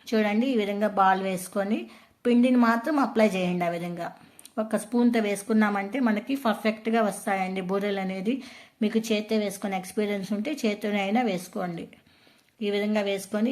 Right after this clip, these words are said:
ఈ విధంగా బ్రౌన్ కలర్ వచ్చే వరకు కాలివ్వండి బాగా. చాలా పర్ఫెక్ట్‌గా వస్తాయండి ఈ విధంగా స్పూన్తో వేసుకున్నారంటే. ఈ విధంగా ఒక్కో స్పూన్ వేసుకొని బాగా కాలిన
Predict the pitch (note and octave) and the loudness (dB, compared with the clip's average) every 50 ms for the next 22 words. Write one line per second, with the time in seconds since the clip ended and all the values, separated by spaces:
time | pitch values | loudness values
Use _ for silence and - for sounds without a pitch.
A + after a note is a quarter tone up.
0 | C4+ A#3+ G#3 G3+ G#3 G#3 A3+ A#3 G#3+ G#3+ G3 G3 G3+ G#3 G3+ G#3+ G#3 G3+ G3 G3 | 2 2 0 0 0 0 0 0 2 4 4 4 4 4 2 2 2 2 2 2
1 | G3 F#3+ F#3 - - A3 G#3 G3+ G3 G3 G#3 - D4 - - B3+ G3+ F#3+ F#3 F#3 | 2 0 -2 -2 0 0 0 0 0 -2 -2 -2 -2 -2 0 2 2 2 0 0
2 | F3+ F3 E3+ E3+ F3 F3 E3+ F3+ F3 F3 F3 F3+ F3+ - - - _ _ _ _ | -2 -4 -4 -4 -4 -2 0 0 0 0 -2 -4 -6 -8 -12 -20 _ _ _ _
3 | _ _ _ _ _ _ _ _ _ _ _ _ _ _ _ _ _ _ _ _ | _ _ _ _ _ _ _ _ _ _ _ _ _ _ _ _ _ _ _ _
4 | _ _ _ _ _ _ _ _ - - - G#3+ G3+ G3+ G#3+ A3+ A3 A#3 G#3+ G3 | _ _ _ _ _ _ _ _ -14 -6 -2 0 0 2 2 0 0 0 -2 -2
5 | - - A3 G#3+ - - A3+ A3+ A3+ G#3+ G#3+ G#3+ - - A3+ G3+ G3 G3 G3+ G#3 | -2 -2 -4 -4 -4 -2 0 2 2 2 2 0 -2 -2 0 0 0 2 2 2
6 | A3+ A#3+ G#3+ G3+ F#3+ G3 G3+ G#3+ A3 A3 - - G#3+ G#3 G#3+ G#3+ G#3+ G3 F#3+ F#3+ | 2 4 2 2 0 0 0 0 -2 -2 -2 -2 0 2 2 2 2 0 0 -2
7 | F#3 F3+ - - G#3 G3 F#3+ F#3 F3+ F3+ F3+ F#3 F3+ F3+ A3+ C#4 E4+ E4+ - - | -4 -6 -6 -6 -2 0 0 2 2 2 0 -2 -2 -2 -2 -2 -2 -4 -10 -20
8 | - - _ _ _ - A3 G#3 G3+ G#3 A3 A#3+ B3+ A#3+ G#3+ - - G#3 G3 - | -20 -20 _ _ _ -6 -4 -2 0 4 4 4 6 4 4 2 0 -4 -4 -4
9 | - G#3+ G#3 G3+ G3 G3 G3 F#3+ - - G#3 G3+ G#3+ C4 C#4 A#3+ G#3 G3 F#3+ G3 | -2 -2 -2 0 0 -2 -2 -4 -4 -4 -2 0 2 4 4 6 6 6 6 4
10 | G3 A3 A3+ A3 A3+ G3 F#3+ F#3+ G3 G3+ G3+ | 4 4 2 2 4 4 4 4 4 2 -2